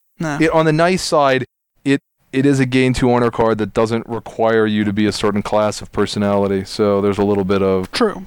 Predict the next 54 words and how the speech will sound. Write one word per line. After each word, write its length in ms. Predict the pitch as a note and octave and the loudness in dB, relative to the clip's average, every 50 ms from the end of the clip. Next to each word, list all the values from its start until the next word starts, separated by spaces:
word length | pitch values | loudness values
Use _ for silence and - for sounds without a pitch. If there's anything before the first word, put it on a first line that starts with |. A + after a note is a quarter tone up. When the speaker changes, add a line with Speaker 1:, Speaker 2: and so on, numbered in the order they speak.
| - | -12
Speaker 1:
true. 220 | - - F3 D#3 D#3+ | -8 -6 -4 -4 -4
You 140 | E3 - | -2 0
Speaker 2:
a 20 | A2+ | 0
Speaker 1:
can 80 | A#2+ | 2
Speaker 2:
lot 180 | B2 C3 C3+ C3+ | 2 4 4 4
of 60 | C3 | 4
Speaker 1:
play 60 | B2+ | 4
Speaker 2:
the 40 | B2 A#2 | 2 2
Speaker 1:
the 60 | A#2+ | 2
Speaker 2:
ones 200 | A#2+ A#2 A2 G#2 | 0 0 0 -2
that 100 | A2 G#2 | 0 0
have 240 | G#2+ G#2+ G#2 G2+ G#2 | 0 0 0 -2 -2
gained 260 | A2+ A2+ A2+ A2 G#2+ | 0 0 0 0 0
two 120 | - A#2 | 0 0
honor 160 | A2 G#2+ G#2+ F#2+ | 0 2 0 0
tacked 280 | - - A2 G#2+ - | 0 -2 -2 -2 -2
at 80 | A2 F#2+ | -4 -4
the 140 | - G#2 G#2 | -2 0 0
end 140 | G#2+ G#2 G#2 | 0 2 2
of 60 | G#2 | 2
them 60 | G2+ G2+ | 2 2
are 160 | G2 G2 G2 | 0 0 0
looking 280 | G2 G2+ G2+ - G#2+ G2 | 0 -2 -2 -2 -4 -4
specifically 680 | - - - G#2 - - A2 G2 A2 G2+ G#2+ G#2 G2+ | -4 -6 -6 -8 -4 -4 -2 -2 0 0 0 0 -2
for 140 | F#2+ - G2 | -2 -4 -6
courtiers 580 | - - G#2 G#2 G2+ G2+ G#2 G#2 G2+ G2+ F#2+ F#2+ | -4 0 0 0 2 2 0 0 0 0 -2 -4
or 60 | F2+ | -8
specifically 560 | - - - - - G2+ F#2+ G2 G2 G2+ G2 | -10 -12 -12 -10 -10 -8 -6 -4 -4 -4 -2
for 80 | F#2+ G2 | -2 -2
magistrates 580 | F#2+ F#2+ G2 G2 G2 G2 - - G#2 G#2 G#2 G2 | -2 0 0 0 -2 -4 -4 -2 -2 -2 -2 -2
or 60 | G#2+ G2+ | -6 -8
something. 300 | - G#2+ G#2 G2 F3 F3 G#2+ A2 | -8 -8 -6 -4 -4 -4 -4 -4
Speaker 1:
Or 20 | |
paragons 680 | A2+ - E3+ E3+ E3+ E3 F3 E3 E3 E3+ E3+ E3+ E3 E3 | -2 -2 0 0 0 -2 -2 -2 0 0 0 -2 -2 -2
or 80 | E3 | -2
something, 580 | E3 - G#3 G3 F#3+ - - F#3 F3 F3 F3 F3 | -2 0 0 -2 -2 -4 -6 -8 -8 -8 -8 -8
yeah. 240 | F3+ E3+ E3 E3 G#2+ | -4 -2 0 0 2
Speaker 2:
Yeah, 240 | G#2 G2+ G2 F#2+ F2+ - _ - | 2 0 0 -2 -4 -8 _ -2
but 220 | B2 A#2 A2 - | -2 -2 -2 -2
still, 460 | - - - A#2+ G#2+ G2+ F#2+ F2+ - _ _ _ _ - | -6 -4 0 2 2 2 0 -2 -4 _ _ _ _ -2
I 80 | A2+ A#2 | 0 0
don't 140 | A#2 A2+ A2 | 2 2 2
like 100 | A2 G#2+ | 0 0
giving 160 | - G#2+ G#2+ | 0 0 2
my 100 | G#2 G#2 | 2 2
opponent 240 | G2+ F#2+ G#2 G2+ F#2+ | 0 0 0 -2 -2
the 60 | G2+ F#2 | -2 -2
choice 240 | - - G2+ F#2 - | 0 0 0 0 -2
between 260 | - - G2+ F#2+ F#2 | -6 -6 -6 -4 -2
bowing 160 | F2+ F#2+ F#2 | 0 0 0
Speaker 1:
No. 120 | F#2 F#2 F2+ | 2 0 0
Speaker 2:
and 100 | F2+ F#2 | 0 -2
moving 180 | F#2 F2 F#2 | -4 -6 -6
home. 280 | F2 F#2+ F2+ F2+ F#2 F#2+ | -4 -4 -4 -4 -4 -6